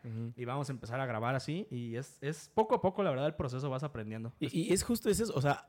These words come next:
Speaker 1: haciendo aprendes, ¿no? Y haciendo
Speaker 2: Justo.
Speaker 1: vas sabiendo qué necesitas, porque
Speaker 2: Ujú.
Speaker 1: si, pues, si tú tienes esta referencia como de podcast ya grandes o, o cualquier pieza de contenido que ya, ya, ya grande, em, pues igual tú le vas a empezar a tirar a eso, pero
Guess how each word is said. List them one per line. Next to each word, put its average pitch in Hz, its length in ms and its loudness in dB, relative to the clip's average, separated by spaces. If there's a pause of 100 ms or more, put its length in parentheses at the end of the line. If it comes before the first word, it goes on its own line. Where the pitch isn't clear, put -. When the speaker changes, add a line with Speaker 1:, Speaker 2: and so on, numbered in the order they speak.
(120)
Speaker 1:
haciendo 175 480 4
aprendes, 151 560 4
¿no? 131 160 4
Y 147 40 4
haciendo 143 420 4
Speaker 2:
Justo. 160 100 6
Speaker 1:
vas 147 160 6
sabiendo 139 400 6
qué 143 140 -2
necesitas, 120 600 0
porque 113 240 -4
Speaker 2:
Ujú. 113 60 -2
Speaker 1:
si, 120 500 -2 (400)
pues, 127 120 -4
si 135 100 2
tú 175 160 2
tienes 170 260 2
esta 156 140 4
referencia 131 480 0
como 120 200 -2
de 113 100 0
podcast 127 380 0
ya 123 120 4
grandes 120 340 2
o, 123 80 4
o 131 220 0
cualquier 139 260 2
pieza 165 160 0
de 151 40 -2
contenido 120 460 2
que 117 120 0
ya, 113 200 2
ya, 123 200 2
ya 123 180 2
grande, 120 400 0 (500)
em, 110 840 -2 (180)
pues 131 160 0
igual 143 180 4
tú 175 100 2
le 165 60 6
vas 151 140 4
a 160 40 4
empezar 139 280 2
a 139 80 0
tirar 131 220 2
a 139 80 2
eso, 151 200 0
pero 117 280 0